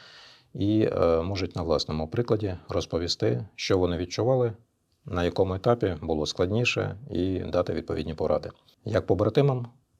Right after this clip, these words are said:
е, так і фахівцям нашої групи. За їхніми словами, кожен звільнений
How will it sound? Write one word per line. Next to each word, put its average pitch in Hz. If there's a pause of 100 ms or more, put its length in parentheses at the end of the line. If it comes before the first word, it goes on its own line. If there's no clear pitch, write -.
е, 85
так 101
і 85
фахівцям 82
нашої 78
групи. - (100)
За 104
їхніми 113
словами, 135 (100)
кожен 113 (300)
звільнений 90